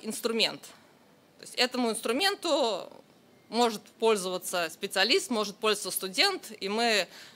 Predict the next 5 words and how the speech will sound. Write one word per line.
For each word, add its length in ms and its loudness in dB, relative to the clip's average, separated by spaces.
например, 460 0
в 60 -8
архитектурно-строительном 800 0
университете 480 0
Санкт-Петербурга 1000 0